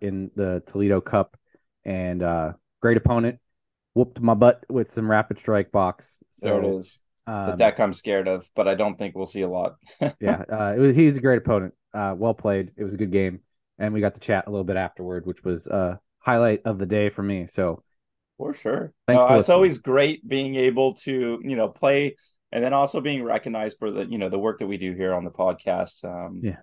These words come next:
Speaker 2: and then just kind of, uh, you know, reaching out to other people that we've never really got to talk to, um, otherwise. So, um,
Speaker 1: Yeah.
Speaker 2: you know, it's a great perk of, uh, being part of this podcast.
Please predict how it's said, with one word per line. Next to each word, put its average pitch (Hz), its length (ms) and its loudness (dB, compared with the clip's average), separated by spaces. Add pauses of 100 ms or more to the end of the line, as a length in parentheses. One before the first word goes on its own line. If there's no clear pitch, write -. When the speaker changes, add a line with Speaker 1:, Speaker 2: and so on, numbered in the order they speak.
(160)
Speaker 2:
and 90 200 -12
then 87 140 -12
just - 180 -18
kind 90 180 -10
of, 85 120 -10 (480)
uh, 85 280 -6 (160)
you 107 140 -8
know, 92 60 -8
reaching 95 280 -8
out 90 140 -4
to - 140 -6
other 98 280 -2
people 113 360 -4
that 110 120 0
we've 104 200 -6
never 107 420 2
really 107 280 -2
got 101 180 0
to 95 60 -20
talk 123 300 0
to, 135 140 -2 (100)
um, 107 320 -2
otherwise. 131 440 0
So, 90 340 -2 (480)
um, - 400 -10
Speaker 1:
Yeah. 127 140 -4 (160)
Speaker 2:
you 98 100 -10
know, 92 60 -4
it's 92 140 -10
a 101 40 -10
great 95 220 -2 (200)
perk 110 380 2
of, 95 260 -2
uh, 90 260 2
being 95 220 -4
part 87 180 0
of - 40 -8
this 87 100 -10
podcast. - 480 -6